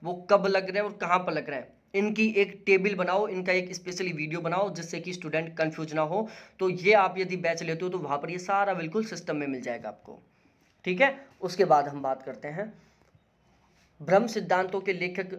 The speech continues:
ब्रह्मगुप्त ने किस शहर में रहकर गणित संबंधित ज्ञान का प्रसार किया था? वो थे भीनमाल। दो हज़ार ग्यारह की जनगणना के अनुसार राजस्थान में ग्रामीण क्षेत्र लिंगानुपात है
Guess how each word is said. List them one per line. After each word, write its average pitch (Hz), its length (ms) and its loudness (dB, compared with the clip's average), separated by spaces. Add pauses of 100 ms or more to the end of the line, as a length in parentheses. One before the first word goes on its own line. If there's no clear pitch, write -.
(160)
ब्रह्मगुप्त 185 640 -2
ने 175 180 -2
किस 220 280 -2 (120)
शहर 156 280 2 (280)
में 165 160 -2
रहकर 160 420 0
गणित 165 340 -2
संबंधित 143 480 -6
ज्ञान 143 200 -4
का 143 120 -8
प्रसार 147 380 -2
किया 147 180 -4
था? 160 460 -4
वो 143 140 -6
थे 156 140 -6
भीनमाल। 127 540 -8 (840)
दो 175 160 2
हज़ार 208 380 6
ग्यारह 185 260 4
की 214 100 -4
जनगणना 180 440 -2
के 165 100 -6
अनुसार 170 320 0
राजस्थान 156 420 0
में 165 160 -6
ग्रामीण 156 340 -2
क्षेत्र 156 360 -6
लिंगानुपात 143 600 -4
है 175 220 -6